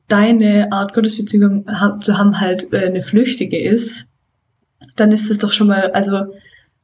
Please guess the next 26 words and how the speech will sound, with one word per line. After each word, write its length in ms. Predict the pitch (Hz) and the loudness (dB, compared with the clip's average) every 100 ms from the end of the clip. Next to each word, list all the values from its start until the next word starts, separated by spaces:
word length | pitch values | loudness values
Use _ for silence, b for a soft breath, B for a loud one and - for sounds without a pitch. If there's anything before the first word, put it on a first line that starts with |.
| _ _ _ _ - | _ _ _ _ -2
natürlich 600 | 214 247 262 262 - - | 0 2 2 0 -4 -4
kannst 260 | 233 214 214 | 0 0 2
du 40 | |
dann 180 | 202 202 | 2 2
sagen, 240 | 190 190 | 0 -2
es 120 | 202 | -4
ist 100 | 202 | -4
irgendwie 200 | 196 202 | 0 0
nicht 140 | 196 - | 0 -4
ideal, 520 | 190 175 202 226 190 | -2 0 2 2 0
aber 420 | 180 180 180 - | -2 0 0 -2
eigentlich 260 | 190 196 208 | 0 2 2
ist 60 | 208 | 0
es 120 | 190 | -2
auch 100 | - | -2
schon 160 | 202 196 | -2 -2
voll 180 | 185 | -4
krass, 320 | 185 196 190 - | -2 -2 -2 -2
das 140 | 196 | -2
überhaupt, 540 | 180 185 190 185 - - | 0 0 0 -2 -6 0
ähm, 280 | 180 180 180 | 0 0 -2
in 120 | 185 | 0
Worte 240 | 202 233 | 0 0
fassen 340 | 202 175 - 208 | -4 -4 -6 -6
zu 100 | 208 | -4
können, 480 | 180 175 180 185 | -2 -2 -2 -4